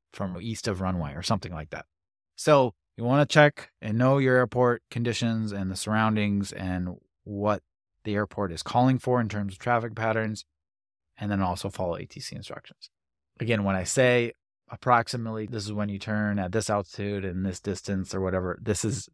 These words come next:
just assuming the standard. So I wanna make that clear. In that standard example,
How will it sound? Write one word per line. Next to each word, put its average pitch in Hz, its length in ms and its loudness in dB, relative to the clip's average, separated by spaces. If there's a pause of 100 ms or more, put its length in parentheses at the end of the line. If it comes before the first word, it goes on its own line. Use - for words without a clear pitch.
just 123 220 2
assuming 113 340 4
the 101 60 0
standard. 87 480 -4
So 95 100 -6
I - 20 -2
wanna 92 200 0
make 90 180 -4
that 85 140 -8
clear. - 240 -10 (300)
In 139 220 2
that 143 320 2
standard 143 580 6
example, 135 640 0